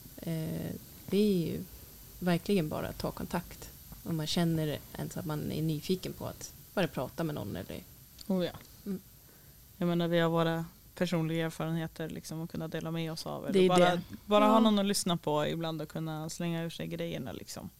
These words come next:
Speaker 3: Mycket ligger
Speaker 2: Så
Speaker 3: nog
Speaker 2: kan det
Speaker 3: kanske
Speaker 2: vara
Speaker 3: också
Speaker 2: bra.
Speaker 3: i det, att man kan
Speaker 4: Mm.
Speaker 3: relatera om någon har sagt,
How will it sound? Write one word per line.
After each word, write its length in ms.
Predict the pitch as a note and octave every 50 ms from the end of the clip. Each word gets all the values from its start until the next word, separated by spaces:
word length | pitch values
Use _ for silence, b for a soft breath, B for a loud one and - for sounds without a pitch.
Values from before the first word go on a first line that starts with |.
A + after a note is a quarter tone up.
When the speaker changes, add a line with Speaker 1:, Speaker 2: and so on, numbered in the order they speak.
| -
Speaker 3:
Mycket 360 | - G#3 G#3 G3+ - - G#3 F#3+
ligger 200 | F#3 F3+ F3+ F3+
Speaker 2:
Så 40 |
Speaker 3:
nog 100 | F3+ F3+
Speaker 2:
kan 60 | D#3+ D#3
det 60 | F3
Speaker 3:
kanske 160 | F3 E3+ F3
Speaker 2:
vara 60 | F3+
Speaker 3:
också 80 | - -
Speaker 2:
bra. 60 | F3+
Speaker 3:
i 40 | F3
det, 160 | F3 E3 F3
att 120 | F3 F3
man 180 | - F3+ F3+ F3
kan 280 | - F#3 F3 F3 E3+ E3 - -
Speaker 4:
Mm. 280 | B3 A#3 A3+ A3 G#3+ G#3+
Speaker 3:
relatera 600 | - F#3+ F#3 F#3+ F#3 - G3+ G3 F#3 F3 F3 F3
om 160 | E3+ E3+ F3 E3+
någon 240 | D#3+ D#3+ D#3+ E3
har 360 | D#3+ E3+ E3 D#3+ D#3+ - F3+ F#3+
sagt, 320 | F#3 - - F3 - -